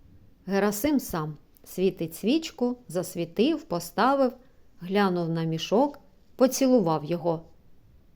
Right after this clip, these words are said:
Герасим. Отепер пузир нехай скаже, голяк масті,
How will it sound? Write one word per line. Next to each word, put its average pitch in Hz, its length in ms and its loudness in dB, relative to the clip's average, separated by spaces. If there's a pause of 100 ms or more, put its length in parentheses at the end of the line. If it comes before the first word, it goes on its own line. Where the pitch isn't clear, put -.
(140)
Герасим. 185 640 0 (760)
Отепер 320 960 6
пузир 220 480 6
нехай 254 440 4
скаже, 175 760 2 (180)
голяк 185 540 4
масті, 208 640 4